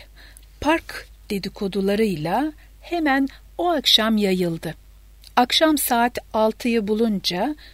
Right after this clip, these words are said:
çarşılar kalabalıklaştı. Park kenarında ilk taşı gardiyan atmış suya.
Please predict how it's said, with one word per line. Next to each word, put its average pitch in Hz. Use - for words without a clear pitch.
çarşılar 208
kalabalıklaştı. 175
Park 247
kenarında 175
ilk -
taşı 247
gardiyan 196
atmış 185
suya. 160